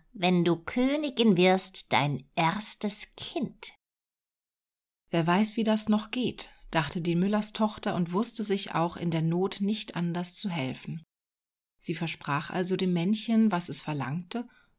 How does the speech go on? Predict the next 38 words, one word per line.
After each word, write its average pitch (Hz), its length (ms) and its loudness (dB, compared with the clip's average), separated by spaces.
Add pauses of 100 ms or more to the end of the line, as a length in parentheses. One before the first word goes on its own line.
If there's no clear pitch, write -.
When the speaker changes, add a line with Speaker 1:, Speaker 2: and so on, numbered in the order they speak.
(180)
Speaker 2:
und 320 120 -4
das 277 220 -2
Männchen 208 460 2
spann 190 420 -2
dafür 190 400 -2
noch 170 200 -4
einmal 175 560 0
das 147 280 -6
Stroh 190 560 -4
zu 233 200 -6
Gold. 156 480 -10 (1040)
Und 180 200 -2
als 151 200 0
am 156 160 -2
Morgen 160 360 0
der 185 100 -2
König 226 460 0
kam 202 320 -2
und - 160 -6
alles 240 340 0
fand, 185 400 -4
wie 185 140 -2
er 170 100 -2
gewünscht 160 480 -6
hatte, 196 340 -6 (320)
so - 160 0
hielt 180 300 2
er 247 180 -2
Hochzeit 147 460 -6
mit - 180 -8
ihr, 156 280 -4 (320)
und 185 160 0
die 165 60 -2
schöne 262 360 0
Müllerstochter 214 880 2
ward 135 260 -6
eine 196 220 -2
Königin. 147 680 -8